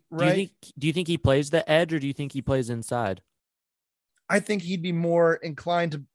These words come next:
Speaker 1: to play on the edge just based on the other guys that they have on the interior. Uh, I don't see him. I, I see way more depth at interior than I do on the edge. I think he's, he's there for edge depth at this point.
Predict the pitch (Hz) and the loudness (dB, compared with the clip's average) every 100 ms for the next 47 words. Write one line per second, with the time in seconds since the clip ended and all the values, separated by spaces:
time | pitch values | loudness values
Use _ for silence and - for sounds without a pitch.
0 | _ 156 - 165 156 151 143 151 135 147 | _ -12 -6 -4 -4 -2 0 0 -2 -10
1 | 143 - 151 - 156 143 139 120 _ _ | -8 -4 -4 -4 -6 -6 -8 -12 _ _
2 | _ _ _ _ _ _ 156 156 - 170 | _ _ _ _ _ _ -8 -6 -2 0
3 | 160 156 143 - _ - 147 156 151 143 | 2 0 -2 -8 _ -12 -2 0 0 -2
4 | 139 139 139 143 143 - 147 143 151 - | -6 -6 -4 -4 -4 -6 -8 -8 -8 -6
5 | 170 175 190 - _ _ 165 143 139 143 | -4 -4 -6 -12 _ _ -6 -4 -2 -2
6 | 143 131 - 147 143 147 139 135 - _ | -4 -8 -8 -6 -6 -6 -8 -10 -16 _
7 | _ _ _ _ _ 175 180 175 165 - | _ _ _ _ _ 0 0 0 -2 -2
8 | 208 185 160 170 190 175 147 127 160 156 | -2 -2 -4 -2 0 0 -2 2 2 0
9 | - _ - 147 143 135 156 147 143 131 | -8 _ -4 -2 -4 -6 -8 -4 -4 -4
10 | 131 _ _ _ _ 156 143 139 147 139 | -6 _ _ _ _ -2 0 0 -2 -2
11 | - 147 139 135 151 135 147 127 _ - | 0 0 0 -4 -6 -6 -8 -10 _ -12
12 | 147 143 147 143 135 135 - 147 143 127 | -10 -6 -2 -2 -2 -6 -4 -2 -2 -4
13 | 135 120 - 127 147 - 151 127 117 | -6 -6 -6 -8 -8 -6 -8 -8 -10